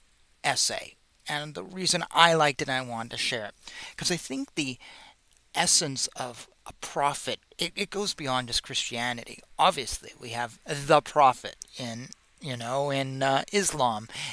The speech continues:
and we have prophets in, uh, Sanatana Dharma too. I do think Christianity and Judaism put a lot of emphasis into their prophets. I mean, we look at the book of Revelation,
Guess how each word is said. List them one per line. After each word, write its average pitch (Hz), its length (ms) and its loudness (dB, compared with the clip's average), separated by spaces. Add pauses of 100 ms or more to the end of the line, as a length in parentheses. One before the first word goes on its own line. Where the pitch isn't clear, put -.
(120)
and 202 400 0 (440)
we 208 160 -2
have 190 220 0
prophets 196 680 0
in, 147 400 -4
uh, 127 320 -6 (600)
Sanatana 143 580 -2
Dharma 135 400 -2
too. 165 440 -4 (560)
I 170 80 -2
do 190 220 -6
think 175 400 -2
Christianity 160 880 0
and 139 260 -6
Judaism 151 760 -2 (280)
put 165 140 -6
a 147 60 2
lot 131 200 -4
of 117 140 -6
emphasis 147 580 -2
into 127 200 -8
their 117 400 -4
prophets. 165 800 -4
I - 320 -18
mean, 131 100 -10
we 131 40 -12
look 131 160 -8
at - 100 -10
the - 80 -8
book - 240 -10
of 131 140 -4
Revelation, 135 720 -4